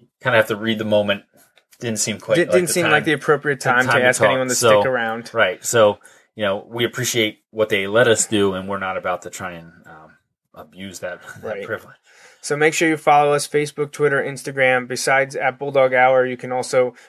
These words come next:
Speaker 2: find the, uh, the mothership at J M N J R underscore radio. Uh, you can follow Justin at Mister underscore Raffoff or me at Coach Joe Mays.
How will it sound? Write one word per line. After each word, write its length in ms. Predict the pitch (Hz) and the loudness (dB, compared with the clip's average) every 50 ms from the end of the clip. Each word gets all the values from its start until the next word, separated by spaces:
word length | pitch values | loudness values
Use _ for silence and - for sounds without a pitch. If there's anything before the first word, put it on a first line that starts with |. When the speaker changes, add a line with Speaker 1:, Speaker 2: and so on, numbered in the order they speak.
| _ _ | _ _
Speaker 2:
find 420 | _ - 127 123 123 127 127 123 120 | _ -2 0 0 0 -2 -2 -4 -4
the, 200 | 123 123 120 120 | 0 2 2 2
uh, 100 | 113 104 | 2 0
the 80 | 127 | -2
mothership 560 | 127 131 131 135 131 123 - - 131 123 - | -2 -2 0 0 0 -2 0 -2 -2 -2 -2
at 260 | - 123 127 123 - _ | 0 0 0 0 0 _
J 180 | - 131 127 | 0 2 2
M 140 | 127 127 131 | 2 2 2
N 160 | 127 123 127 | 0 -2 -2
J 160 | 123 131 123 | 0 2 4
R 180 | 127 127 127 123 - | 4 6 4 2 0
underscore 420 | 127 131 127 120 - - 139 127 117 | -2 -4 -6 -8 -8 -4 -4 -4 -2
radio. 520 | 123 131 135 131 131 123 123 123 120 120 _ _ - _ _ _ _ | 0 -2 -2 2 2 2 2 2 -2 -4 _ _ -20 _ _ _ _
Uh, 280 | 113 113 110 110 110 98 76 | -2 0 0 0 0 -2 -4
you 140 | 117 123 117 | -6 -12 -12
can 140 | 131 127 123 | -12 -14 -2
follow 320 | - 139 127 123 123 123 | 2 4 4 6 4 2
Justin 400 | 123 - 139 127 123 - 139 123 117 | 2 2 2 2 2 0 -4 -6 -4
at 260 | - 98 120 113 113 | -2 -2 -2 -2 0
Mister 320 | 127 127 123 - - 127 | -2 -4 -4 -2 -4 -4
underscore 400 | 113 123 127 120 - - 120 110 | -2 -4 -6 -8 -8 -6 -6 -4
Raffoff 440 | 113 120 127 127 123 127 120 117 - - | 0 4 4 4 2 0 -4 -6 -6 -6
or 200 | 123 131 123 120 | -4 -4 -4 -2
me 320 | 120 127 131 131 131 - | -4 -4 -4 -4 -4 -6
at 320 | - 123 120 117 - - | -4 -2 -4 -4 -4 -6
Coach 360 | - - 147 135 123 - - - | -6 -4 -4 -4 -4 -6 -12 -4
Joe 220 | - 123 117 110 | -2 -2 -2 0
Mays. 480 | 110 127 139 139 135 131 127 123 - | 0 2 2 2 2 0 -4 -6 -8